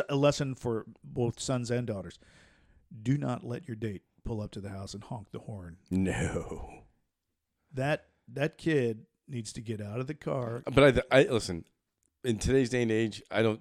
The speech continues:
Speaker 2: they, they are meeting.
Speaker 1: Yeah, they're not even,
Speaker 2: They're
Speaker 1: they're not
Speaker 2: not
Speaker 1: even
Speaker 2: coming
Speaker 1: picking
Speaker 2: to
Speaker 1: up.
Speaker 2: the door.
Speaker 1: Yeah.
Speaker 2: They're, they're both getting in separate Ubers and, and meeting somewhere.
Speaker 1: Which is some chicken shit.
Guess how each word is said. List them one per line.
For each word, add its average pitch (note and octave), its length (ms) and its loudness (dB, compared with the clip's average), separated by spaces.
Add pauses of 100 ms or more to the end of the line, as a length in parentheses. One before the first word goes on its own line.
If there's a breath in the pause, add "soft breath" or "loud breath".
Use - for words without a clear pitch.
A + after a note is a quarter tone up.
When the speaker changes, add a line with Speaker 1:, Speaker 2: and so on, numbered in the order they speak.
Speaker 2:
they, A2 140 -2
they A2+ 240 2
are B2 120 2
meeting. G#2+ 640 0
Speaker 1:
Yeah, C3+ 140 2
they're C#3 100 2
not D3 180 4
even, C3 320 -2
Speaker 2:
They're - 180 2
Speaker 1:
they're - 40 8
not - 80 6
Speaker 2:
not - 60 8
Speaker 1:
even D3 100 2
Speaker 2:
coming B2 180 6
Speaker 1:
picking D3+ 120 4
Speaker 2:
to D3 60 8
Speaker 1:
up. B2 60 6
Speaker 2:
the G2 60 2
door. F#2 360 4 (120)
Speaker 1:
Yeah. B2 180 -2
Speaker 2:
They're, A#2+ 140 4
they're A#2+ 340 2 (160)
both A2+ 380 -4
getting G#2+ 240 4
in G2+ 100 6
separate A2 400 6
Ubers G2+ 640 0
and, F2 260 -8
and F#2+ 240 -2
meeting G2+ 260 0
somewhere. G2 600 0
Speaker 1:
Which D3+ 140 4
is C3+ 80 0
some A#2 280 -4
chicken G3+ 360 4
shit. - 340 6